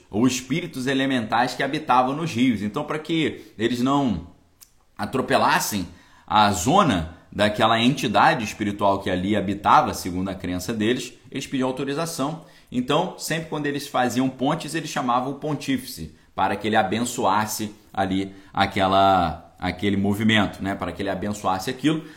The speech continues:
Nós vimos isso recentemente, é, no túnel que foi feito lá na Suíça. Você vê que o túnel foi feito e teve uma festa ali com pessoas vestidas ali de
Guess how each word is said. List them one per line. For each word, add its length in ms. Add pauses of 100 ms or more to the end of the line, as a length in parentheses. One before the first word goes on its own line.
Nós 220
vimos 260
isso 200
recentemente, 840 (400)
é, 300
no 160
túnel 360
que 60
foi 140
feito 260
lá 140
na 80
Suíça. 580 (300)
Você 240
vê 160
que 120
o 120
túnel 340
foi 160
feito 500 (160)
e 80
teve 240
uma 160
festa 460
ali 160
com 100
pessoas 520
vestidas 580
ali 240
de 300